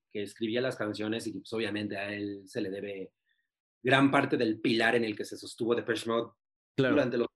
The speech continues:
Speaker 1: ochenta y los noventa. Pero Songs of Faith and Devotion es una obra de, que,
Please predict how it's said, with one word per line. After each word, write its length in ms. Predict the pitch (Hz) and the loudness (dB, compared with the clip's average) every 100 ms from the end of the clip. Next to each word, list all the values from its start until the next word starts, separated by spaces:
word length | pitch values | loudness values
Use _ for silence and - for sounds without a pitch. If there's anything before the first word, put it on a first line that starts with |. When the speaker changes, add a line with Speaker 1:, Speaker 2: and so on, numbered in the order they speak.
| - | -2
Speaker 1:
ochenta 240 | 147 135 | 0 2
y 40 | 151 | 2
los 140 | 123 | 2
noventa. 540 | 120 131 131 147 214 - _ _ _ _ _ _ _ _ _ | 2 2 4 2 2 -6 _ _ _ _ _ _ _ _ _
Pero 280 | 170 165 160 | 10 12 12
Songs 380 | 156 202 214 247 | 10 8 10 8
of 180 | 233 - | 8 8
Faith 220 | 220 208 | 8 8
and 100 | 226 | 8
Devotion 640 | 180 127 170 180 180 196 185 | 6 6 6 6 6 0 0
es 160 | - | -2
una 360 | 190 180 160 160 | 0 0 2 2
obra 720 | 165 170 165 170 170 180 175 - | 4 4 2 2 2 0 -4 -12
de, 540 | 135 139 131 131 - _ _ - - - - | -2 0 2 0 -4 _ _ -20 -18 -18 -6
que, 220 | 151 - | -6 -6